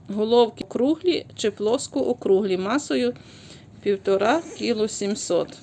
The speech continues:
Середньої щільності, дуже соковиті. Сорт відзначається стійкістю до весняних заморозків та дружньо формує урожай.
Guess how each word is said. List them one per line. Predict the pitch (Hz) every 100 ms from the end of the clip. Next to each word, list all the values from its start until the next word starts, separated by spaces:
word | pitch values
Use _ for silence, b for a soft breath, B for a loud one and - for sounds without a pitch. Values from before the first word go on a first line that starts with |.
| - -
Середньої | - 220 214 226 247 208 196
щільності, | - - 269 330 285 269 240
дуже | 190 233 240
соковиті. | 240 226 - 208 180 175 - 185
Сорт | - 262 285
відзначається | 302 269 262 - 240 240 226
стійкістю | 220 - 233 262 269 - 262
до | 196 190
весняних | 190 - 202 196 185 180
заморозків | 185 233 262 247 - 240
та | 185
дружньо | 175 180 240 262 254
формує | 208 190 190 190 190
урожай. | - 190 190 170 160